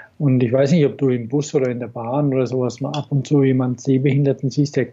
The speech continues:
ganz nah an seinem iPhone dranhängt oder so, so drauf rumtippt, so, so, so halb und rumwischt. Die haben ja ganz sonderbare Apps, wohl ganze Spezial-Apps, die ihnen einfach weiterhelfen.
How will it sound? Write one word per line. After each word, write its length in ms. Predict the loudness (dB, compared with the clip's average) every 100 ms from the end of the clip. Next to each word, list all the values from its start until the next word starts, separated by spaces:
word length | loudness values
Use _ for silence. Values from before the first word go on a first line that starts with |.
| -6
ganz 520 | -6 0 2 2 0
nah 420 | 0 2 2 2 0
an 140 | -2
seinem 240 | -2 -2 0
iPhone 540 | 0 0 0 -2 -2
dranhängt 560 | -2 -2 0 0 -2 -2
oder 180 | 0 0
so, 220 | 0 -2 -4
so 140 | -6
drauf 400 | -4 -2 -4 -4 2
rumtippt, 920 | 4 4 0 _ -10 -4 -4 _ -4
so, 720 | 0 2 0 0 -4 -6 -8
so, 500 | -14 -8 -4 -2 -4 -10 -20 -20 -20
so 240 | -8 -6
halb 400 | -2 2 2 2
und 240 | -2 -2 0
rumwischt. 560 | 2 4 2 -2 -2
Die 100 | -2
haben 160 | 0 0
ja 100 | 0
ganz 280 | 0 -2 0
sonderbare 580 | 0 2 2 2 -2 0
Apps, 400 | 0 -2 -12 -2
wohl 240 | 0 2
ganze 320 | 0 -2 -6
Spezial-Apps, 1300 | -10 -10 -4 -4 -4 -2 0 2 2 0 -6 -16 -18 -20 -20 -20 -18 -18 -18 -20 _ _ _ -2
die 60 |
ihnen 200 | 2 2
einfach 380 | 2 0 0 0
weiterhelfen. 760 | 2 4 2 2 -2 -4 -6